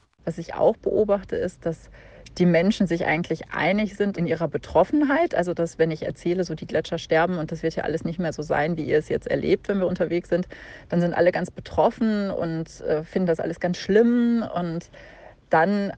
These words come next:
aber doch irgendwie auf der Hütte zu erwarten, wenn man am Abend ankommt, dass es da Duschen gibt und die auch gerne zu nutzen.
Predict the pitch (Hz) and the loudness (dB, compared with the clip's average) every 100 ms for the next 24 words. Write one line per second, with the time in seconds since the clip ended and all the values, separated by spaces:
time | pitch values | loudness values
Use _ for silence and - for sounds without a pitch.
0 | - 175 165 165 190 - - 190 196 185 | -2 4 4 6 4 4 0 0 2 0
1 | 185 - 160 196 - 208 208 - 208 160 | -2 -2 0 0 4 4 4 0 0 0
2 | 160 147 175 190 170 175 170 165 165 170 | 0 -2 -2 -2 -2 -2 -2 -2 -4 -4
3 | - 160 - 175 180 - - 151 160 160 | -4 -4 0 0 0 -6 -2 0 0 -4
4 | - 156 147 180 - 190 190 - 170 170 | 2 2 2 0 0 0 -2 -2 -4 0
5 | 156 - - 170 - 151 180 - - 180 | -2 0 0 -2 -4 0 0 0 -2 0